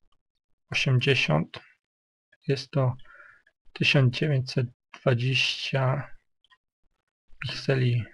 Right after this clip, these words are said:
poziomo na tysiąc osiemdziesiąt pikseli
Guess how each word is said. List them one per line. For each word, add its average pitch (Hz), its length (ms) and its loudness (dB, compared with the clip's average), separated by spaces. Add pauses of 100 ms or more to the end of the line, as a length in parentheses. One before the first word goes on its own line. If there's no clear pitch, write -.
(460)
poziomo 156 680 4 (760)
na 139 400 0 (1120)
tysiąc 131 640 0 (480)
osiemdziesiąt 127 960 0 (460)
pikseli 120 840 -2